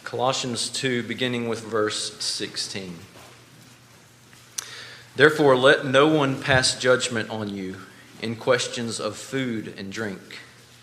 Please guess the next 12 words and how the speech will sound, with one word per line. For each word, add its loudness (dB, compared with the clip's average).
or 0
with 4
regard 6
to 0
a 2
festival 0
or -4
a -4
new -2
moon 0
or -4
Sabbath. -2